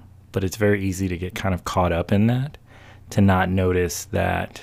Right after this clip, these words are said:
I'm working myself into a, into a fever, so to speak. And as I was doing that, I came across some of these old ideas that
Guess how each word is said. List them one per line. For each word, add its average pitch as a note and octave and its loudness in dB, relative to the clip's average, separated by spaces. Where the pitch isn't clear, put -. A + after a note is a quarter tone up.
I'm E2+ -4
working G2 2
myself F2 0
into G#2 2
a, F2+ -2
into G2+ 4
a E2+ 0
fever, F2 -2
so - -2
to F2 -6
speak. - -6
And G2+ 4
as A#2 4
I A#2+ 10
was F#2+ 6
doing C#3 10
that, F2+ 2
I G#2+ -2
came G#2+ 4
across F#2 0
some G2+ 2
of F#2+ 4
these F#2 0
old F#2 -2
ideas F#2+ -2
that F#2+ 0